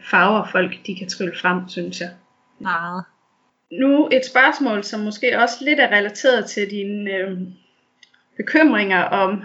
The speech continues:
Speaker 1: om hele det med priserne og sådan noget. Fordi det her med, altså alt dit garn, det bliver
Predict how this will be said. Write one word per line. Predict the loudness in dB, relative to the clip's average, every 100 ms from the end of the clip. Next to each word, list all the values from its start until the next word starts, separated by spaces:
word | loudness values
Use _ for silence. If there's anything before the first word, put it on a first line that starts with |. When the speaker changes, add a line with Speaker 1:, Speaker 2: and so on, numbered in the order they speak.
| -12 -20 -16 -6
Speaker 1:
om | -6 -2
hele | 0 4 4 6 4 2 -10 _ -20 -20 -20 -20 -20 _ -2
det | 0
med | 2 0 0
priserne | 0 0 2 2 2 2
og | 0
sådan | -2 0
noget. | 2 0 -2 -6
Fordi | -6 -2
det | 0 2
her | 2
med, | 2 0 -2 -8 -6
altså | -4 2
alt | 4 2 -2
dit | -2
garn, | 2 4 2 -6 -20 _ _ -10
det | -6
bliver | 0